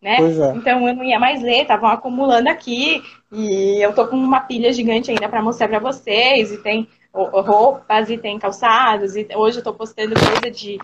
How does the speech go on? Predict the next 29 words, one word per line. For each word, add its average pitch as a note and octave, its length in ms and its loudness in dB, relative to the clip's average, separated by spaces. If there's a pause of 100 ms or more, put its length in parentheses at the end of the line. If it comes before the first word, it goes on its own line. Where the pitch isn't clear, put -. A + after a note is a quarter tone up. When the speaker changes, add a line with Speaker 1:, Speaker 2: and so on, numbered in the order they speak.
(340)
Speaker 1:
de - 160 -20
casa, A3+ 540 0
mesmo G#3+ 320 -8
de G#3+ 120 -12
decoração, B3 1160 -2
depois G#3+ 260 -4
tem A3 160 -6
bijuteria A#3 680 -4
que A3+ 100 -12
vai G#3+ 160 0
ser G#3+ 100 -12
postada G3+ 400 -4
ali. B3 440 -2 (140)
Speaker 2:
Ó, D3+ 140 0
Speaker 1:
Eu F#3 60 -4
tô F3 100 -2
fazendo A3 260 4
Speaker 2:
bijuteria, - 20 0
Speaker 1:
uma B3 100 4
Speaker 2:
né? F3 60 0
Speaker 1:
programação A#3+ 600 0
intensa, D4 540 -4
assim, C4+ 240 -10
de, C4 220 -4
de A3+ 160 -8
coisinhas C4 760 -6
pra A3 160 -2
gente A3+ 240 -6
postar, A#3+ 540 -6